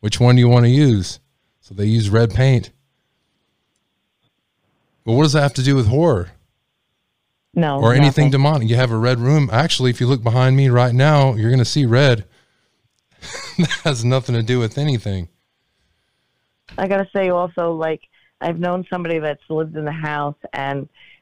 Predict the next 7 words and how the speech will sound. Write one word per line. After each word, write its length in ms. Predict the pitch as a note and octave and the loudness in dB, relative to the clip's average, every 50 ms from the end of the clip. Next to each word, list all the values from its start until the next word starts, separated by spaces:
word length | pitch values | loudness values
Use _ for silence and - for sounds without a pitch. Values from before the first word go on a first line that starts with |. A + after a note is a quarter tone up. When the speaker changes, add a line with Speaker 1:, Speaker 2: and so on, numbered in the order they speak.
| _ - | _ -6
Speaker 2:
they've 200 | D#3+ E3 E3 E3 | -6 -4 -4 -4
even 280 | F3 F3+ E3 D#3+ E3 D#3 | -4 -4 -4 -4 -6 -6
teared 300 | - - - D#3+ D#3+ D#3 | -6 -6 -6 -4 -4 -4
apart 360 | D#3 D3+ - - D#3+ D#3 D#3 | -6 -6 -4 -4 -4 -4 -4
her 160 | D#3+ E3 D#3 D3 | -4 -6 -8 -8
tragedy 680 | - - D3+ D3 D3 C#3+ D3 C#3 B2+ C3+ C3+ C#3 C#3 - - - _ _ _ _ _ _ _ _ _ _ _ _ _ - - | -8 -8 -8 -6 -6 -6 -6 -6 -6 -6 -8 -8 -10 -14 -18 -20 _ _ _ _ _ _ _ _ _ _ _ _ _ -12 -6
to 560 | E3+ E3+ D#3+ D3+ D3+ C#3+ C#3 C#3 C3+ C3+ - | -4 -2 -2 -2 -2 -4 -4 -6 -8 -10 -12